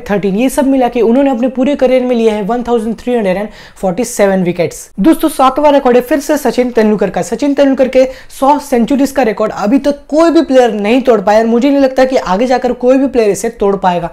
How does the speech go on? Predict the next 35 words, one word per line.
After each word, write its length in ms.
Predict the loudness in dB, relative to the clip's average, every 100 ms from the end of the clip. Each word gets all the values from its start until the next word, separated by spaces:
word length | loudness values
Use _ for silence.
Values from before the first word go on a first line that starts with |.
| -2
उन्होंने 280 | 2 2 0 2
ओडीआई 320 | 4 4 2
में 140 | 0 0
बनाई 240 | 0 0
है 100 | 0
फ़ोर्टी 340 | 0 -2 -2 -2
नाइन 280 | -2 -2 -2
सेंचुरीज 480 | -2 0 0 0
और 220 | -2 -2 0
टेस्ट 320 | 0 -2 -2
में 100 | -2
बनाई 260 | 0 -2 0
है 80 | 0
फ़िफ़्टी 340 | -2 -4 -2 -2
वन 200 | -2 -4
सेंचुरीज। 580 | -4 -4 -4 -6 -8 -12 -2
दोस्तों, 300 | -2 0 -2 -2
आठवां 340 | -6 -2 2
रिकॉर्ड 240 | 2 2 2
है 80 | 4
रोहित 240 | 2 2
शर्मा 260 | 0 -2 0
के 120 | 0 2
ओडीआई 360 | 0 0 0
में 180 | 0 0
डबल 240 | 2 0 0
सेंचुरीज 480 | 0 0 0 -4 -4
का। 100 | -4
उन्होंने 320 | -2 -2 0
अभी 160 | 0 0
तक 140 | -2
बनाई 300 | -2 -2 -2
है 180 | -2 -2
ओडीआई 420 | 0 0 0 -2 -2
में 160 | -6